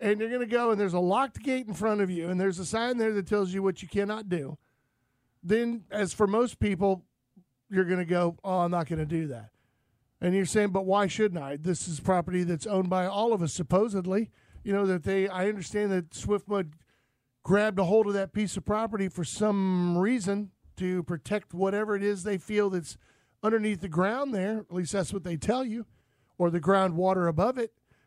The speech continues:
which there is none on this piece of area, but it leads up to a nice little area, uh, along the bay that there's, could probably be some pretty good fishing in there. Seriously, 'cause I know it's on the other side of it.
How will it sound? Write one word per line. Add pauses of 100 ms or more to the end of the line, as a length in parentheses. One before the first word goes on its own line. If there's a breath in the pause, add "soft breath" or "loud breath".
(160)
which
there
is
none
on
this
piece
of
area,
but
it
leads
up
to
a
nice
little (840 soft breath)
area, (240)
uh,
along
the (140)
bay (160)
that (140)
there's, (240)
could
probably
be
some
pretty
good
fishing
in
there. (440)
Seriously,
'cause
I
know
it's
on
the
other
side
of
it.